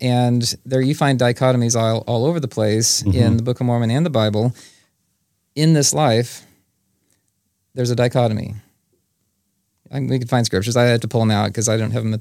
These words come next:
Speaker 1: my fingertips here. There is, at, when we die, there is a dichotomy. Alma nineteen, earlier from what you quoted, said that you either go to paradise or you go to hell.
Speaker 2: Mm-hmm.
Speaker 1: Uh, in the resurrection, there's a dichotomy. There's a first resurrection and there's a second resurrection.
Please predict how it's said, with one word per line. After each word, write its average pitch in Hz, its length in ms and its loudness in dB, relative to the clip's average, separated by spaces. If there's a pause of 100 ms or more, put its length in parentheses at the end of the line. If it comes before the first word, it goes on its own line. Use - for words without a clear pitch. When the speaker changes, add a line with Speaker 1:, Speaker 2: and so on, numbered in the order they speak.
(140)
Speaker 1:
my 113 80 -10
fingertips 107 480 -6
here. 107 280 -6 (640)
There 123 220 2
is, 123 440 2 (260)
at, 131 240 -2
when 135 140 2
we 135 100 2
die, 127 400 4
there 123 180 0
is 123 100 0
a 127 60 2
dichotomy. 120 640 0 (640)
Alma 123 460 0 (240)
nineteen, 127 640 0
earlier 127 320 2
from 120 140 -2
what 113 100 0
you 117 80 -2
quoted, 113 400 0
said 113 280 0
that 110 80 -4
you 120 120 0
either 135 140 2
go 123 120 0
to 135 80 0
paradise 123 520 0
or 110 40 -4
you 113 120 -2
go 113 120 -2
to 117 120 -2
hell. 107 280 -6 (300)
Speaker 2:
Mm-hmm. 95 140 -2 (440)
Speaker 1:
Uh, 90 260 -8 (580)
in 131 140 0
the 131 60 2
resurrection, 135 600 2
there's 117 180 0
a 120 60 0
dichotomy. 120 580 -2 (260)
There's 110 160 -4
a 113 40 -2
first 139 260 -2
resurrection 135 680 -2
and 127 100 -4
there's 123 120 0
a 123 40 -4
second 120 280 -2
resurrection. 104 640 -8